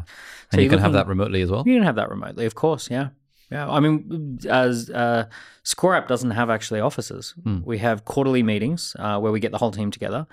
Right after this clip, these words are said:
Speaker 1: and we have, um, Zoom calls where we get everyone together, and we have Slack channels and WhatsApp groups and, like, nattering and all that sort of stuff. We go out to dinners together to build chemistry.
Speaker 2: Yeah.
Speaker 1: But, uh, we are a multi-million pound business, and we don't have offices and never have.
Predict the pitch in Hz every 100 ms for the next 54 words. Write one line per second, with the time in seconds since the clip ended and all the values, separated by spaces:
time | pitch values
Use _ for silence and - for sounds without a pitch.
0 | - - _ - 113 113 110 110 104 113
1 | 110 107 101 - 104 107 104 104 117 113
2 | 117 170 - - 113 107 107 107 101 -
3 | 127 156 170 113 110 110 113 107 120 107
4 | - - - 117 117 - 113 117 117 110
5 | 107 110 120 110 - 110 107 - 104 107
6 | - - 123 117 110 113 113 113 107 107
7 | 107 110 120 113 113 120 - 117 135 185
8 | 180 120 107 120 147 143 - 120 127 127
9 | 110 123 113 135 120 - 135 120 117 117
10 | - - - - - - 143 - - -
11 | 147 135 143 175 185 196 190 160 156 143
12 | 135 160 - 147 160 151 147 147 170 135
13 | 156 147 139 139 135 143 143 131 127 123
14 | 143 131 123 131 123 120 127